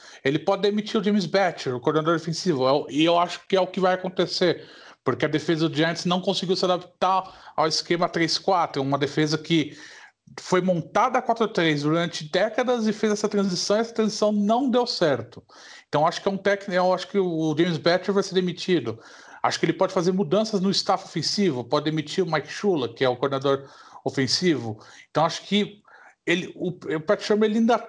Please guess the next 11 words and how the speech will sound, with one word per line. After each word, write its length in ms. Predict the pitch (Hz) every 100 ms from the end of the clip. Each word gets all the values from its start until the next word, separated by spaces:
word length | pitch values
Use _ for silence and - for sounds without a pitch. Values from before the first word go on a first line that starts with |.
| - -
tem 200 | 226 269
uma 200 | 269 233
série 640 | - - - 233 294 294
de 160 | 285 208
situações 960 | - 208 185 - 180 185 220 - - _ _ - _
em 80 | 170
que 80 | 180
ele 140 | 202
pode 260 | 202 202 -
se 80 | 214
agarrar. 540 | 202 202 151 123